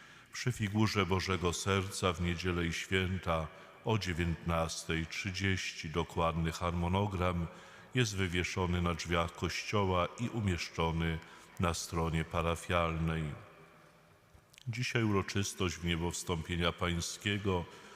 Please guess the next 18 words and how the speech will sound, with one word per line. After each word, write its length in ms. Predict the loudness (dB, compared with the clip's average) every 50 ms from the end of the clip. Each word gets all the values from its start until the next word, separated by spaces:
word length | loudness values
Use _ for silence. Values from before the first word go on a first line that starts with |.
| -20 -20 -16 0 2
o 100 | 2 2
szesnastej 840 | 2 2 0 0 0 2 2 4 4 2 0 -2 -2 -2 -2 -2
piętnaście 840 | 0 0 0 0 0 -2 0 2 2 2 2 0 -2 -4 -4 -2 0
nabożeństwo 800 | 0 0 0 0 -2 -2 0 0 0 0 -2 -4 -4 -4 -4
czerwcowe 840 | -2 -2 -2 -2 -2 -2 -4 -8 -2 0 0 0 2 2 2 2 2 0 -4 -10 -16 -18 -18 -18 -12 -4 -2
i 60 | -2
zmiana 500 | -2 0 0 2 4 4 4 2 2 0
tajemnic 640 | 0 2 2 2 4 2 2 2 2 0 0 0 0
różańcowych, 1160 | 0 0 0 2 2 2 2 2 0 0 -2 0 2 2 2 2 0 -2 -2 -2 -4 -4 -6
o 60 | -4
dziewiętnastej 880 | -4 -4 -4 -2 -2 -2 -2 -2 -2 -2 -2 -2 -4 -4 -4 -4 -4
trzydzieści 840 | -4 -6 -8 -8 -4 0 0 0 0 0 -2 -4 -4 -4 -4 -4 -4 -6 -10 -16 -18 -20 -20 -16 -12
spotkanie 960 | -12 -4 0 2 0 0 0 0 2 2 2 4 2 2 2 2 2 0 0 -2 -6 -12 -18 -20 -20 -10 -4
modlitewne 800 | -2 -2 -2 0 -2 -4 -4 0 0 0 2 2 0 0 0 0
przy 220 | 0 -2 -4 -6
figurze 580 | -4 -4 -4 -4 -2 0 0 0 0 0 -2 0
Bożego 440 | 0 -2 -2 -2 -4 -2 -2 -2 -2
Serca, 720 | -2 -2 0 0 0 0 -2 -4 -6 -2 0 0 0 0